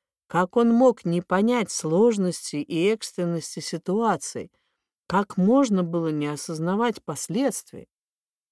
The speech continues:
Как? А вот так. Ну, это, кстати, нередкая история. Представьте, собственник вкладывается в бизнес. Например, открывает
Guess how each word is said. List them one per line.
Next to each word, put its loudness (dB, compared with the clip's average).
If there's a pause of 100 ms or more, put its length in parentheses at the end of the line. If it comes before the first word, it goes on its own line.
(240)
Как? -8 (1080)
А 8
вот 6
так. 0 (680)
Ну, 6
это, 2
кстати, -2
нередкая 2
история. 0
Представьте, -6
собственник -6
вкладывается -2
в -6
бизнес. -10
Например, -4
открывает 0